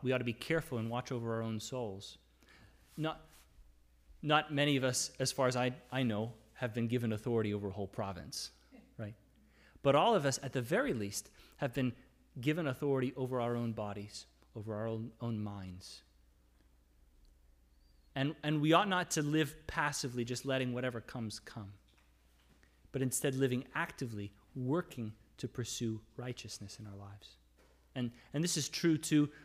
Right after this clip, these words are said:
um, for those who have been given authority over more than just your own body. Maybe you have a position and authority at work, or you're, um, your husband and father, and you're given as, as head over your home, right? In,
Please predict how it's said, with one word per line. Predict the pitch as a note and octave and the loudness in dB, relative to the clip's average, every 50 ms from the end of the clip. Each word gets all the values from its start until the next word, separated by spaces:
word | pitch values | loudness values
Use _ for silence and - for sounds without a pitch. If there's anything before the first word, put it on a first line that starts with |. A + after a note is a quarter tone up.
| - - - | -16 -4 0
um, | C3 C3 B2+ C3 - | 2 2 2 0 -2
for | - - D3 | -2 0 2
those | C3+ D3 D3+ C#3+ - | 4 4 4 2 2
who | - D3+ | 0 0
have | B2+ - F3 F#3 E3+ D3 | 2 4 4 4 4 4
been | C#3 C3+ C3 | 2 0 2
given | A#2 B2+ A#2 A#2+ A#2 | 2 2 0 0 -2
authority | A2 A2 - A#2+ A2+ G#2+ G#2 G#2 | -4 -4 -4 -2 -2 -2 -2 -4
over | G#2+ G#2+ A2 G#2+ | -6 -4 -4 -4
more | G#2+ A2 A2 A2 G#2+ | -4 -2 -2 -4 -4
than | G#2+ G#2 | -4 -6
just | G#2 G#2+ G2+ - - - - - - _ - | -6 -8 -10 -12 -16 -18 -20 -20 -20 _ -6
your | A2+ G#2+ G2+ | -4 -4 -2
own | F#2+ G2 | -4 -6
body. | F#2+ G2+ G2 F#2+ F#2 F#2 G2 | -6 -6 -8 -8 -8 -8 -6
Maybe | G#2 G#2+ G#2+ A2+ | -8 -6 -6 -6
you | G#2 G#2+ G#2 | -6 -6 -6
have | G#2 A2+ A2 G#2+ | -6 -6 -6 -8
a | G#2 F#2+ | -8 -8
position | - - A2+ C3 C3 B2+ - B2+ A#2 A2 | -8 -8 -4 -4 -4 -4 -2 -2 -2 -2
and | A2 G#2 G#2 | -2 -4 -6
authority | G#2 - - - C3 B2+ B2+ B2 A#2 A2+ - | -6 -6 -4 -2 0 0 0 0 -2 -2 -4
at | G#2 G2+ - - | -6 -10 -6 -4
work, | B2+ C3 B2 G#2+ - - - | -4 -4 -4 -6 -10 -12 -12
or | - G#2+ G2+ | -10 -8 -6
you're, | G#2 G#2+ G#2 - - - - - - - - - - | -6 -8 -8 -10 -12 -20 -20 -20 -20 -20 -20 -12 -8
um, | A2+ G#2 G2 - - - - _ _ _ - - - - - - _ | -6 -6 -6 -8 -10 -20 -20 _ _ _ -20 -20 -20 -20 -20 -14 _
your | - B2+ A#2 | -6 -4 -4
husband | - B2+ C3+ A#2+ C3 B2 A#2 | -2 -4 -4 -2 0 0 0
and | A#2 A#2 | 0 0
father, | - D3 C#3+ D3+ D#3 B2+ A2 | 0 0 2 2 2 0 -2
and | G2+ G#2 | -4 -4
you're | G#2 G#2+ G#2+ | -6 -6 -6
given | G#2+ B2 A#2 A#2+ A#2 A2+ | -6 -6 -4 -4 -6 -6
as, | A2 G#2 G#2 - - - - | -6 -6 -8 -8 -12 -10 -10
as | A#2 G2+ G2 - | -10 -8 -8 -10
head | - - - D#3+ D3+ C#3 - | -12 -10 -8 -6 -6 -6 -8
over | A2+ G#2 A2 | -8 -8 -8
your | G#2 G2+ - - - | -10 -10 -12 -14 -12
home, | E3 C#3+ G#2 F#2+ F#2+ G2+ - - _ _ _ _ _ C3 | -10 -10 -10 -10 -12 -14 -18 -20 _ _ _ _ _ -20
right? | A#2+ B2 - - _ - - - - - _ - _ - - - _ - - _ _ _ _ _ _ _ | -20 -20 -20 -20 _ -20 -20 -20 -20 -20 _ -20 _ -20 -20 -20 _ -20 -20 _ _ _ _ _ _ _
In, | C3 A#2+ A#2 | -6 -6 -6